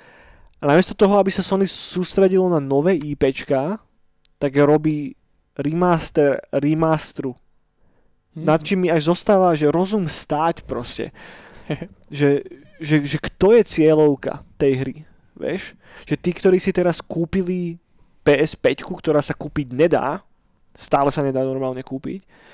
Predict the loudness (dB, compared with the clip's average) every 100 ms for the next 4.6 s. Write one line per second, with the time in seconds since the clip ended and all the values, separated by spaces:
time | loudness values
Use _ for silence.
0 | -20 -20 -20 -6 -4 -2 -2 -2 -2 0
1 | 0 2 2 0 -4 _ -4 0 0 -2
2 | -8 0 4 4 2 -2 -4 2 2 0
3 | -4 -4 -4 -6 -2 2 2 -2 -4 -2
4 | -2 -4 _ _ _